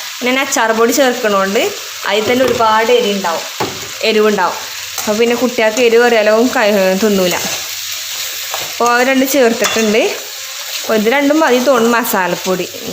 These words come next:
ഇതൊക്കെ മതി. പിന്നെ അതിലേക്ക് ഉപ്പ്, ആവശ്യത്തിന് ഉപ്പ് ചേർത്ത് കൊടുക്കുകയാണ്. നമ്മൾ ആദ്യം ഇങ്ങനെ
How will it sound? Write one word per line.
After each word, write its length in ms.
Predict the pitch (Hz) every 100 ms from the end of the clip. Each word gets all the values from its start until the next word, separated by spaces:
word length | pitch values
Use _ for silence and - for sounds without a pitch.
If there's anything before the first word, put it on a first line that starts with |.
| 196
ഇതൊക്കെ 260 | 208 214 226
മതി. 300 | 190 170 165 - - - - - - - - - - - - -
പിന്നെ 180 | 262 262
അതിലേക്ക് 460 | 269 262 254 - 403 494 - - - - - - 262
ഉപ്പ്, 220 | 285 - 311
ആവശ്യത്തിന് 420 | 247 269 233 233 240
ഉപ്പ് 140 | 240 233
ചേർത്ത് 260 | 247 208 214
കൊടുക്കുകയാണ്. 460 | 202 196 196 196 277 - - - - - - - - - - - - - - - -
നമ്മൾ 180 | 220 240 247
ആദ്യം 180 | 220 233
ഇങ്ങനെ 180 | 226 214